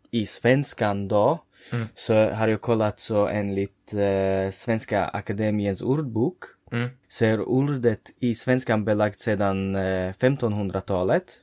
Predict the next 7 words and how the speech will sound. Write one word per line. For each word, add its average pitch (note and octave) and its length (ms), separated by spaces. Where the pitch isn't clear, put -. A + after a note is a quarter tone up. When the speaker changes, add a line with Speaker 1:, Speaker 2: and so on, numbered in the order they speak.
Speaker 2:
Okej. A#2+ 260
Speaker 1:
Och A2 120
betyder A2+ 480
tro C3 640
eller B2+ 360
uppfattning A#2 1000
Speaker 2:
Mm. B2 140